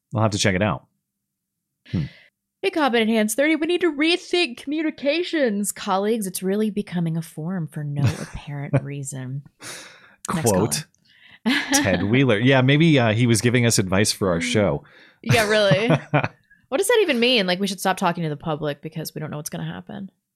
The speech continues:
Speaker 1: Kind of. But it's also very different, you know, on the, on the one hand, um, yeah, I mean, in, in this context, we're talking to our audiences, our, our whole community. That's what, on that, uh,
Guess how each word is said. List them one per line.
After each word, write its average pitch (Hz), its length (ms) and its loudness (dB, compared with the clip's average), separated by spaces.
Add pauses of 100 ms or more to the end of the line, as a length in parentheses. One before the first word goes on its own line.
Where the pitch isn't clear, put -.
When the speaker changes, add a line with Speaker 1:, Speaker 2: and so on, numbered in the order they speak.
(120)
Speaker 1:
Kind 196 460 2
of. 90 400 -4 (480)
But 170 440 2
it's 147 200 4
also 185 300 4
very 131 280 4
different, 107 520 2 (320)
you 135 100 4
know, 101 180 4
on 117 160 2
the, 123 160 4
on 120 80 4
the 120 80 4
one 120 160 2
hand, 117 380 4 (440)
um, 92 380 0 (100)
yeah, 170 160 2
I - 60 -2
mean, 104 300 2 (580)
in, 147 200 4
in 151 160 4
this 175 180 4
context, 127 500 2 (600)
we're 123 100 2
talking 131 320 4
to 123 100 2
our 113 140 6
audiences, 113 500 4
our, 104 160 4 (180)
our 98 140 2
whole 104 160 2
community. 110 640 2
That's 95 240 0
what, 110 120 -4 (960)
on 139 160 4
that, 185 280 2
uh, 139 160 2